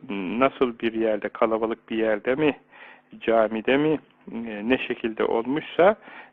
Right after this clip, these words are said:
Resulullah sallallahu aleyhi ve sellemi mi kucakladığını söylemek istiyor. "Resulullah'ı göğsüme yaslandırdım." diyor.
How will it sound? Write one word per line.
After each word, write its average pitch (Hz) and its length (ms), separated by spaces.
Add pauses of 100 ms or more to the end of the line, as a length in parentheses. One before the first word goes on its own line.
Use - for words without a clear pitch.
Resulullah 143 680
sallallahu 123 500
aleyhi 117 200
ve 107 60
sellemi 117 460
mi 160 120
kucakladığını 143 800 (320)
söylemek 123 460
istiyor. 160 480 (460)
"Resulullah'ı 139 680
göğsüme 147 600
yaslandırdım." 120 840
diyor. 98 140